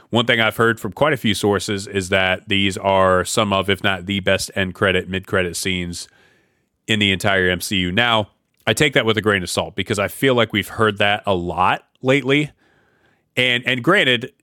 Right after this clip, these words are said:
there have been some really good end credit scenes. The only one that I feel like has really lived up to that bill has been the end credit scene from Wakanda Forever.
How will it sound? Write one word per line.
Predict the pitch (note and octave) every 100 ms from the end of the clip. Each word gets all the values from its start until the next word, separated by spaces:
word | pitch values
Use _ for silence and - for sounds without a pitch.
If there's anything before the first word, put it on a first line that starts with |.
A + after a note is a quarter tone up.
| _
there | A#2+ D#3
have |
been | D3+ C3+
some | C3 A2+
really | G#2+ G2+
good | G2
end | F#2 F2+
credit | G#2+ F2+ E2+
scenes. | G2 F#2
The | A#2
only | D#3
one | C#3+ C3+
that | A#2
I | G#2+
feel | - A#2+
like | G#2 G2
has | G2+ F2
really | G2+ G#2 G2+
lived | G2 F#2+
up | F#2 F#2+
to | -
that | G2 G2
bill | G2 G2+ G2 G2 _ _
has | F#2+ F2+
been | G2
the | F#2
end | F#2+ F#2+
credit | G2 G2+ F#2+
scene | G2+ F#2
from | F2+ G2 F#2 F2+
Wakanda | F#2 F2+ G2+ F#2 F2+
Forever. | F#2+ F2+ F2+ F#2 F2